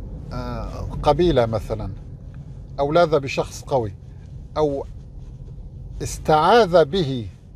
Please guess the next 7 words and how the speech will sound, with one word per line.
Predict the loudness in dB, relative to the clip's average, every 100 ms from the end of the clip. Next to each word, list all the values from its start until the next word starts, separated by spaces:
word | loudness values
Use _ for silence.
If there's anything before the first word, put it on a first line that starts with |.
| -14
يعني | -4 -2 -2 -6 -10 -16 -18 -16 -14 2
طلب | 4 6 6
منه | 4 0 -4 -4 -4 -6 -14 -18 -18 -14 -4
الحماية. | -4 -4 -4 -2 6 6 6 2 -2 -12 -18 -16 -16 -10 -4
أعوذ | 0 2 2 2 0
أي | 2 0
أحتمي. | -2 -8 -2 4 4 4